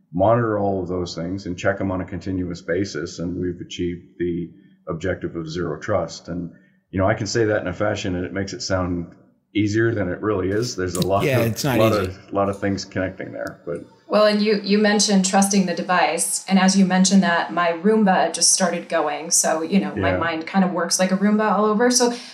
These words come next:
Speaker 3: but that just makes me think about, like, the Internet of Things and how that has complicated,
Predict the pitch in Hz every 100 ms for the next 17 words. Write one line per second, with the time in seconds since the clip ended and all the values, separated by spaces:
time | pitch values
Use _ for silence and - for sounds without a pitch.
0 | - 247 - 202 214 233 254 247 247 214
1 | 240 196 220 202 196 185 185 185 196 196
2 | 214 208 185 185 - 180 170 175 175 165
3 | 185 180 185 - - - - 196 247 208
4 | 202 - 208 190 - 196 190 175 175 175
5 | 175